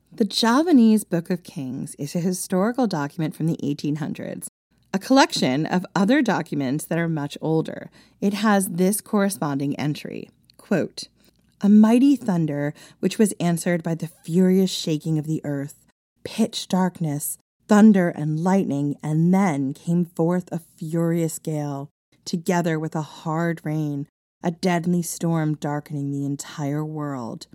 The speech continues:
In no time, there came a great flood. When the water subsided, it could be seen that the island of Java had been split in two, thus creating the island of Sumatra." Now, does that sound like a major volcanic eruption to me?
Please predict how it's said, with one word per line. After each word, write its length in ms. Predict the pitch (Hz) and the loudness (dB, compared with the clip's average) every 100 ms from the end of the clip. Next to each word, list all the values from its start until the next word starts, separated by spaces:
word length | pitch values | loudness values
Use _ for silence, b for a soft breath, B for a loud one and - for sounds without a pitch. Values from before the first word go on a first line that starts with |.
| _ _ _ _ | _ _ _ _
In 160 | 175 180 | 2 4
no 160 | 190 214 | 6 4
time, 480 | 165 147 131 131 - b - | 0 -6 -4 -6 -8 b -6
there 140 | 170 | -6
came 260 | - 190 170 | 0 0 0
a 60 | |
great 340 | 156 147 147 - | -2 -6 -6 -8
flood. 540 | - 143 143 98 - _ _ _ _ | -10 -8 -8 -10 -14 _ _ _ _
When 180 | 190 196 | 4 6
the 80 | 185 | 4
water 420 | 160 165 175 196 | 2 2 2 0
subsided, 800 | - 190 - 156 151 165 208 - b b b | -2 -8 -6 -4 -2 -2 -4 -6 b b b
it 140 | 170 | -10
could 240 | - 220 214 | -2 -2 2
be 140 | 220 | 0
seen 480 | 208 202 170 139 135 | 0 0 0 -2 -4
that 160 | 143 - | -8 -8
the 140 | 160 - | -8 -6
island 380 | 156 170 185 185 | -4 0 2 0
of 160 | 180 | -2
Java 460 | - 147 139 139 139 | -6 -6 -6 -8 -8
had 240 | 151 147 | -8 -6
been 140 | 147 151 | -6 -6
split 340 | - 151 147 | -6 -8 -8
in 160 | 151 160 | -6 -8
two, 460 | - 147 120 78 b b b b - | -6 -6 -6 -10 b b b b 0
thus 300 | 170 165 - | 0 0 -6
creating 500 | - 180 147 139 139 | -2 -2 -2 -4 -4
the 160 | 151 | -6
island 460 | - 143 147 156 160 | -6 -4 -2 -2 -4
of 160 | 156 - | -8 -8
Sumatra." 760 | - 160 135 135 - - - - _ _ _ _ | -4 -4 -6 -12 -16 -14 -16 -18 _ _ _ _
Now, 200 | - 135 - _ - | -8 -8 -10 _ -8
does 200 | 170 156 | -4 2
that 240 | 196 226 | 2 2
sound 320 | - 175 247 | 0 2 4
like 160 | 233 175 | 4 2
a 40 | |
major 300 | 170 151 185 | 2 2 0
volcanic 420 | 175 175 175 165 | -2 -2 -2 -2
eruption 380 | 147 135 - 214 | -4 -8 0 2
to 80 | 185 | 2
me? 360 | 156 135 247 | 0 0 0